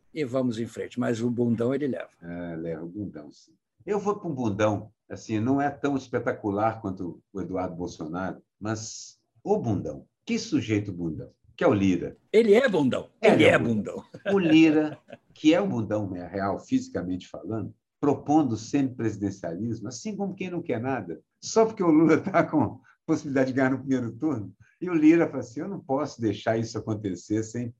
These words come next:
Speaker 2: sem pagar de idiota aqui", né? E propõe uma bobagem dessas, que simplesmente não tem sentido. O Brasil não funciona com parlamentarismo.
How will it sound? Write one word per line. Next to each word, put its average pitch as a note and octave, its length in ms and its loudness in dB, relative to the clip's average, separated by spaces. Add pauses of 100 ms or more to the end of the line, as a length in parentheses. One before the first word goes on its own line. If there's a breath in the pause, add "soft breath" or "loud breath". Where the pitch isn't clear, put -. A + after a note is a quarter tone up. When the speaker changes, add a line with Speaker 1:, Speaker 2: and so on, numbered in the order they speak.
(160)
Speaker 2:
sem C#3 300 0
pagar C3 400 6
de C3 140 0
idiota A#2+ 560 2
aqui", G#2+ 280 -4
né? A2+ 220 -2
E C3+ 60 0
propõe D3+ 420 -2
uma C#3 100 -2
bobagem G#2 600 -4
dessas, - 580 -12 (140)
que D3 100 -6
simplesmente D3+ 880 -6 (220)
não G#3+ 160 -8
tem G3+ 140 -6
sentido. B2 580 -4
O - 20 -10
Brasil D#3 360 -2
não F#3+ 160 -6
funciona C#3+ 580 -4
com G#2+ 180 -6
parlamentarismo. F#2 920 -6